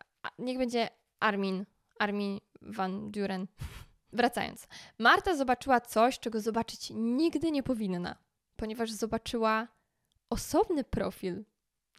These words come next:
e, Van Durena, e, na którym jest ze swoją żoną, ze swoimi dziećmi, w s-, w kraju, z którego pochodzi. E, są tam zdjęcia z wakacji, zdjęcia z obiadów,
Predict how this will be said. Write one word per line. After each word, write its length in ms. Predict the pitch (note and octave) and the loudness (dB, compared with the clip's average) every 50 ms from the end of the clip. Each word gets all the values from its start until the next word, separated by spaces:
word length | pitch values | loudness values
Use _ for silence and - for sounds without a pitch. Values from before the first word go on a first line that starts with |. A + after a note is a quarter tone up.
| _ - _ - | _ -18 _ -6
e, 220 | G3+ F#3+ - - | -6 -4 -4 -2
Van 200 | G#3 A3+ G3 G3 | 0 0 0 0
Durena, 460 | G#3 A#3 A#3 F#3+ F3+ F3 F3+ F#3 A3 - _ _ _ _ - - - - - - - _ _ _ _ _ _ _ _ _ _ _ _ _ _ _ _ _ - - - - - - - - | 2 2 2 2 0 0 -2 -2 -4 -6 _ _ _ _ -16 -14 -14 -14 -14 -16 -20 _ _ _ _ _ _ _ _ _ _ _ _ _ _ _ _ _ -16 -12 -10 -10 -10 -10 -10 -8
e, 220 | - - G3+ G#3 - | -4 -2 -2 -2 0
na 120 | A#3+ C4+ | -2 -2
którym 400 | - - - F#4 F#4+ F#4+ F#4 E4 | -2 -2 -2 0 0 0 0 2
jest 460 | C#4 B3 A#3+ B3 C4+ - - - - - _ _ _ _ _ _ _ - | 2 2 2 2 0 -2 -8 -12 -14 -18 _ _ _ _ _ _ _ -8
ze 100 | A3+ A3+ | -8 -6
swoją 380 | - - - D#4 F4 G4 G4 D#4 | -6 -6 -2 -2 0 0 0 0
żoną, 520 | A#3+ G#3 G#3 G#3+ G#3+ A3 G#3+ A3+ A3+ A#3+ - _ _ - | 0 0 0 0 0 -2 -2 -4 -6 -10 -14 _ _ -12
ze 80 | D4+ D4 | -10 -10
swoimi 460 | - - - F4+ F4+ F#4 G4 G4 F4+ | -8 -4 -4 -2 0 2 2 2 2
dziećmi, 580 | - F4+ F4+ F4 - - - G#3+ F#3+ F#3+ A#3+ - - - - - - - - | 2 2 2 2 0 -4 -6 -4 -4 -4 -4 -8 -12 -14 -14 -14 -14 -14 -14
w 40 | |
s-, 100 | - - - - | -14 -14 -14 -16
w 100 | - - | -16 -4
kraju, 380 | - A#3+ C4 D#4+ F4 F4+ E4+ D#4+ | 2 4 6 6 6 6 4 0
z 80 | - | -2
którego 340 | - - C4+ C#4 B3+ C4+ C4+ | -4 -2 -2 0 2 0 0
pochodzi. 720 | - C#4 B3 - - A#3 A#3+ A#3 A3 - G3+ G3 G3 G#3+ - _ - - - - - - _ - | -2 -2 -6 0 4 4 4 4 4 2 -2 -4 -4 -4 -6 _ -18 -18 -16 -16 -18 -12 _ -4
E, 200 | G3+ G3+ G3+ G3+ | -2 -2 -2 -2
są 180 | - A#3 A#3 | -2 -4 -4
tam 160 | A3 G#3+ G#3 | -2 -4 -4
zdjęcia 400 | G#3 G#3 G3+ G3 G3+ G3+ - G3+ | -4 -2 -2 -2 -2 -4 -4 -6
z 60 | G3+ - | -6 -4
wakacji, 800 | B3 C4 - - C#4+ C#4+ C#4 - - - - C4 A#3 A3 A3 | -6 -4 -2 -2 -2 -2 -2 -4 -6 -12 -12 -8 -8 -6 -6
zdjęcia 360 | A3 - B3 A#3 A#3 - A3 | -6 -4 -4 -4 -2 -2 -4
z 80 | A3 - - C#4 | -8 -6 -6 -6
obiadów, 800 | D4 C4+ C#4 C4+ B3+ B3+ B3 A#3+ A#3 A#3+ B3 B3 B3 - _ | -4 -2 -2 -2 0 -2 -2 -4 -4 -4 -4 -6 -6 -8 _